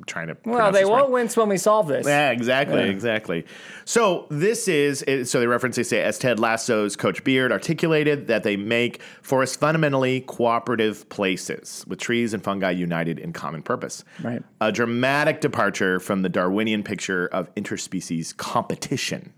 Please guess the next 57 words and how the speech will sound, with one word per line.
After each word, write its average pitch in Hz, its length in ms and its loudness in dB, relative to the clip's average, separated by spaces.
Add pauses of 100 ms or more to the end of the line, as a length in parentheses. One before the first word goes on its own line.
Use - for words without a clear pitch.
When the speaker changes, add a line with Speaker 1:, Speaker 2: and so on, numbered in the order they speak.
(120)
Speaker 1:
right? 90 300 0 (540)
Speaker 2:
Mm. 135 40 -6
Mm. - 60 -4
Speaker 1:
So 233 300 2 (220)
this, 151 180 0
and 135 200 2
it 110 80 -2
shows 101 200 0
up 92 100 -2
in 85 80 -2
Avatar. 95 600 0 (120)
It's - 80 -10
a - 60 -2
big - 80 0
Speaker 2:
Yeah. - 80 -8
Speaker 1:
plot 82 180 0
of 80 60 0
Avatar. 82 420 -2 (180)
Speaker 2:
Right, 120 300 -6
right. 113 140 -4
Speaker 1:
So 208 420 2 (920)
this 156 260 0
is 190 160 -2
great. - 480 0
Speaker 2:
Yeah, 147 80 0
Speaker 1:
And 151 80 4
Speaker 2:
that 185 60 6
Speaker 1:
we 120 60 0
Speaker 2:
guy, 165 100 6
Speaker 1:
know 147 160 2
Speaker 2:
that 170 160 0
guy's 147 180 2
soul. 147 480 0
Uh, 131 80 0
the, 147 180 -2 (160)
spoiler 190 360 4
alert. 135 200 2
Speaker 1:
Which 123 60 -2
Speaker 2:
If - 60 -8
you 185 40 6
haven't 220 180 2
seen 190 160 4
Avatar, 160 420 4
but, 127 160 0
you 135 100 0
know, 127 60 4
in 123 60 0
the 120 60 2
Speaker 1:
Well, 175 120 8
Speaker 2:
last 143 80 4
Speaker 1:
they're, 175 160 6
like, 151 160 4
Speaker 2:
twenty 139 260 4
Speaker 1:
twelve 139 380 4
Speaker 2:
years. 131 300 0
Speaker 1:
years 127 120 0
late. 117 320 0